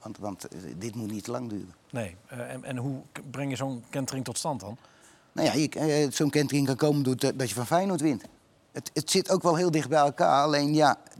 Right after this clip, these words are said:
Speaker 1: er moet wel wat in het elftal gaan gebeuren.
Speaker 2: Ja,
Speaker 1: Want ik
Speaker 2: dat, maar
Speaker 1: vind
Speaker 2: dat is een interessant punt. Want, eh, hebben jullie het gevoel, eh, eh, d-, dat Ajax inderdaad één vonkje verwijderd is van vorm en van goede resultaten en van halleluja?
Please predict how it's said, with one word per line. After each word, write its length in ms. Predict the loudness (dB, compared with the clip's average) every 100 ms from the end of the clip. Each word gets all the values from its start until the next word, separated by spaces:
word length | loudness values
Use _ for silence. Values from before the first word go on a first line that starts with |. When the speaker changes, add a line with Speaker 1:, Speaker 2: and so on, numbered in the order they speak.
| -2
Speaker 1:
er 60 |
moet 200 | 0 0
wel 220 | 4 4
wat 140 | 4 2
in 120 | 0
het 100 | 0
elftal 320 | -2 -2 -4
gaan 180 | -4 -6
gebeuren. 360 | -4 -2 0 2
Speaker 2:
Ja, 100 | 0
Speaker 1:
Want 120 | 0
ik 60 |
Speaker 2:
dat, 20 | -2
maar 40 | -2
Speaker 1:
vind 100 | 2
Speaker 2:
dat 100 | 2
is 80 | 2
een 60 | -2
interessant 400 | -2 -2 -2 0
punt. 180 | -2
Want, 160 | -2 -6
eh, 140 | -2
hebben 200 | -2 0
jullie 160 | 0 0
het 100 | -2
gevoel, 560 | -6 -4 -4 -6 -8 -4
eh, 320 | -4 -2 -4
eh, 60 |
d-, 200 | -4 -10 -14
dat 300 | -2 -2 0
Ajax 360 | -2 0 -2
inderdaad 380 | -2 0 2 0
één 360 | 0 0 0 -4
vonkje 440 | -2 -2 0 -2
verwijderd 480 | -2 -2 0 0 -4
is 320 | -8 -10 -12 -20 _ _ _
van 280 | -4 -4 -2
vorm 440 | 2 2 2 0 -8
en 140 | -6
van 120 | -6
goede 220 | -2 -2
resultaten 720 | -2 -4 0 2 2 -2 -6
en 160 | -6 -6
van 120 | -4
halleluja? 540 | -2 -2 -2 -6 -8